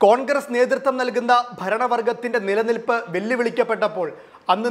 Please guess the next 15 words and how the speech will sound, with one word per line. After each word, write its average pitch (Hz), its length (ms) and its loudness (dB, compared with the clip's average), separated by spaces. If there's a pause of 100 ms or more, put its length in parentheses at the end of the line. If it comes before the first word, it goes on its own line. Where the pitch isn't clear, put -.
നിങ്ങൾ 240 220 0 (260)
ജനാധിപത്യത്തെ 226 760 0 (260)
ജീവനോടെയല്ലേ 214 680 -2 (120)
കൊന്നു 196 300 -2
കുഴിച്ചുമൂടിയത്? 185 600 -4 (540)
അന്ന് 226 240 4
രാജ്യത്തെ 247 380 0 (100)
പത്രങ്ങൾ 247 400 -2 (240)
പേജുകൾ 233 460 2 (120)
ഒഴിച്ചിട്ടുകൊണ്ട് 240 680 0
പ്രതിഷേധിച്ചത് 220 640 -2 (380)
സിദ്ദിഖ് 220 420 -4
മറന്നുപോയതാണോ? 196 640 -2 (680)
അടിയന്തരാവസ്ഥ 285 640 0 (100)
പ്രഖ്യാപനം 262 480 0